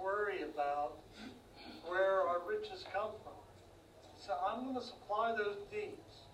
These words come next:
And there's nobody who's going to go without a reward if you surrender it all unto me. And it, one of the things I, I picked up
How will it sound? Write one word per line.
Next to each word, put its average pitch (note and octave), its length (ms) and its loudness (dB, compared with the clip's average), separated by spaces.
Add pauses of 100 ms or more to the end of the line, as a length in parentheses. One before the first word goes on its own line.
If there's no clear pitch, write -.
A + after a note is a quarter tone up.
(800)
And F3 120 -2
there's E3+ 220 -2 (140)
nobody D#4 840 2
who's F4+ 240 -4
going G4 280 0 (200)
to F#4 300 -4 (1500)
go G3+ 220 4
without G3 420 4
a F#3 80 -2
reward F#3 680 0 (260)
if F#4+ 180 -10
you F4+ 160 -6
surrender F#3 540 -2
it F3 80 -2
all E3+ 420 2
unto D#3 160 -10
me. C#3+ 160 -12 (1500)
And F#3+ 120 6
it, F#3 240 0 (400)
one - 160 6
of G#3 140 0
the G3+ 40 -8
things F#3+ 300 -2
I, E3+ 320 4 (800)
I D3+ 100 6 (160)
picked F3 220 -4
up E3+ 180 -2